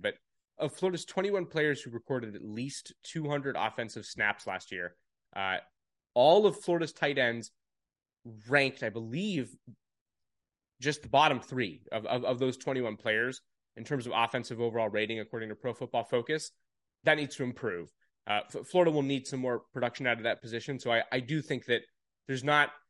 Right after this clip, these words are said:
the, the, the bars is somewhat low after the first season, and I do anticipate some improvement.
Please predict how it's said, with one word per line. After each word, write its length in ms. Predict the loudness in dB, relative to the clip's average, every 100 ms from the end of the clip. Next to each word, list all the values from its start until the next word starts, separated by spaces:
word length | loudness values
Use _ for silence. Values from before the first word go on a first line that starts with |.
| _
the, 100 | -6 -2
the, 120 | -2
the 180 | 2 2
bars 540 | 6 8 10 8 2 -4
is 240 | -4 -2
somewhat 340 | 2 2 2 0
low 480 | 0 2 2 0 0
after 240 | 0 0 -4
the 80 |
first 320 | -6 -4 -4 -4
season, 320 | -6 -4 -2
and 100 | -2
I 60 |
do 180 | -2 0
anticipate 580 | 0 -2 -6 -10 -8 -8
some 160 | -8 -12
improvement. 440 | -12 -14 -14 -18